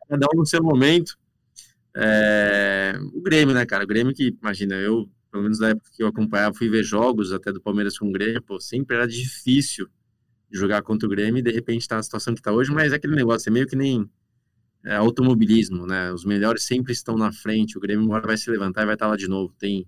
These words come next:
hoje em dia no futebol, hoje em dia não, de muito tempo pra cá a gente sempre sabe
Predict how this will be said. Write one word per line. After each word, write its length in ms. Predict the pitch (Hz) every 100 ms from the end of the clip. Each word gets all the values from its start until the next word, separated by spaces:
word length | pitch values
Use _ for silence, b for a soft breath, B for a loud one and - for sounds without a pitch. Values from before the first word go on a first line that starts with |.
| _ _
hoje 180 | - 101
em 20 |
dia 120 | 107 120
no 80 |
futebol, 520 | - - 98 110 120 120 _ _ _ -
hoje 180 | 175 160
em 40 |
dia 140 | 190 226
não, 100 | 143
de 140 | 113
muito 160 | 131 190
tempo 140 | 180
pra 120 | - 117
cá 120 | 131
a 40 |
gente 160 | 127 139
sempre 220 | 151 151
sabe 420 | - 139 139 151